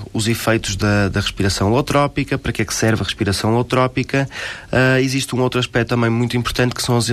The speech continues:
as contraindicações da, da respiração, que de facto existem, eh, algumas contraindicações, uma vez que é uma terapia, eh, bastante profunda e que nos vai mexer mesmo, eh, em termos orgânicos.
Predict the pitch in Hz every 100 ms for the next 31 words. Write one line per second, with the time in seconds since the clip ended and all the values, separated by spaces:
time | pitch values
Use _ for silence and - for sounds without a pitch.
0 | - 120 - 127 123 117 110 110 - 113
1 | 113 104 107 107 104 - - - 101 110
2 | - 110 110 - 95 87 - - 101 -
3 | 98 110 - 107 98 - - - 104 110
4 | 117 110 120 117 - 113 117 110 110 113
5 | - 123 120 120 113 120 - 110 113 110
6 | - 113 120 120 - - - - 110 110
7 | 107 104 101 - - 113 110 - 117 110
8 | - 92 - 117 120 113 - 98 101 101
9 | - 104 101 104 104 110 104 - 92 95
10 | 95 98 107 101 98 107 92 98 95 90
11 | -